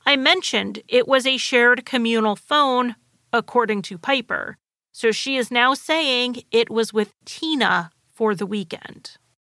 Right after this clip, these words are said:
The defense called the third Roundtree sister, Jean, to the stand, and she said that sometimes Tina used that cell phone and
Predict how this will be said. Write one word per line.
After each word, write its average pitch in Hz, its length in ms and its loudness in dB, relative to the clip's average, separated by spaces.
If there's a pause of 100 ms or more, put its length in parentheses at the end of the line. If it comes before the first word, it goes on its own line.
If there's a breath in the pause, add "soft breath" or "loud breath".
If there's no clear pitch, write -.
(680)
The 277 160 -4
defense 311 440 2
called 226 640 0
the 208 220 -4
third 302 380 4
Roundtree 220 640 0
sister, 214 480 -2
Jean, 214 640 -2
to 320 180 -2
the 302 140 -2
stand, 214 580 0 (440)
and 226 380 2 (560)
she - 260 -6
said 240 460 2
that 202 300 0
sometimes 233 580 -2
Tina 226 380 0
used 214 640 -4 (100)
that 190 340 0
cell 190 220 -4
phone 262 400 -2 (460)
and 370 260 2